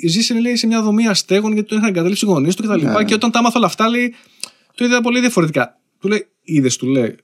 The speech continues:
Speaker 1: «καταλαβαίνω», λέει, «ότι θες να τον βαρέσεις, είναι το πρώτο σου ένστικτο, αλλά πρέπει να κατανοήσεις και γενικότερο το υπόβαθρο,
Speaker 2: Μπράβο.
Speaker 1: γιατί αλλιώς», λέει, «δεν κάνεις κάτι, θα τον βαρέσεις και μετά αυτός λογικά θα σε ξαναβαρέσει».
Speaker 2: Μμ.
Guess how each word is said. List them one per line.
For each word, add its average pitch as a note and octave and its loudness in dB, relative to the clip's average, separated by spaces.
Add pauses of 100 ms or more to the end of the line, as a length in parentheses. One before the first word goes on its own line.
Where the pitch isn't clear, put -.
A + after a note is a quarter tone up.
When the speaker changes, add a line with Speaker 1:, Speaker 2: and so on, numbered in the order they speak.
(140)
Speaker 1:
«καταλαβαίνω», F3+ 0
λέει, G3+ 2
«ότι C#3 -4
θες B2 -2
να A#2+ -2
τον A#2 0
βαρέσεις, G#2+ -2
είναι A#2+ -2
το A2+ -4
πρώτο A2+ -4
σου - -4
ένστικτο, A#2 -6 (420)
αλλά D3 0
πρέπει G3 -2
να A3+ 0
κατανοήσεις G#3+ -2
και A3+ -4
γενικότερο G#3 0
το G#3 2
υπόβαθρο, C3 0
Speaker 2:
Μπράβο. D3 -2
Speaker 1:
γιατί E3 -2
αλλιώς», A3+ 2
λέει, B3 2
«δεν B3 2
κάνεις B3+ 2
κάτι, C#3 0
θα F3 0
τον D#3+ -2
βαρέσεις B2+ 2
και - -4
μετά E3+ 0
αυτός A#3+ -2
λογικά G#3+ 0
θα C#4 -2
σε - -2
ξαναβαρέσει». A#3+ 0
Speaker 2:
Μμ. B2 2